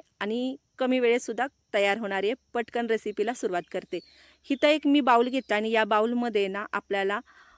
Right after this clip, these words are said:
मोजूनच हा शिरा घ्यायचा आहे. तर बघा, इथं मी एक वाटी आहे ना, एक कप मोजून बारीक रवा घेतलेला आहे. तुमच्याकडं जो कुठला अव्हेलेबल असेल ना, तो तुम्ही घेऊ शकता. आता जेवढा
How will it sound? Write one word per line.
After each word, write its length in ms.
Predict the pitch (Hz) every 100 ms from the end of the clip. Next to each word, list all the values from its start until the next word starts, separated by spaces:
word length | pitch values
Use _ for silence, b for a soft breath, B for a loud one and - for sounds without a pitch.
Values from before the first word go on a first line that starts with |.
| b
मोजूनच 760 | 226 254 262 233 233 269 302 330
हा 140 | - 226
शिरा 280 | 220 202 190
घ्यायचा 300 | 233 185 208
आहे. 100 | 226
तर 80 | 214
बघा, 240 | 214 208 202
इथं 300 | 214 - 233
मी 260 | 233 262 - - - _ -
एक 220 | 240 254
वाटी 340 | 247 226 247
आहे 80 | 220
ना, 160 | 190 202 _ _ _ -
एक 140 | 220 _ _
कप 180 | 233 226 -
मोजून 520 | 226 240 233 202 254 294 b b b b
बारीक 440 | 196 240 277 277 247
रवा 200 | 214 202
घेतलेला 340 | 220 226 196
आहे. 60 | 233
तुमच्याकडं 400 | 262 240 220 233
जो 220 | 208 233
कुठला 320 | 277 285 233 220
अव्हेलेबल 400 | 214 214 202 208
असेल 260 | 208 202
ना, 120 | 190 190 -
तो 140 | 220
तुम्ही 260 | - 196 220
घेऊ 200 | 247 185
शकता. 360 | 185 - 226 285 b b b -
आता 260 | 208 240
जेवढा 560 | 233 233 226 233 254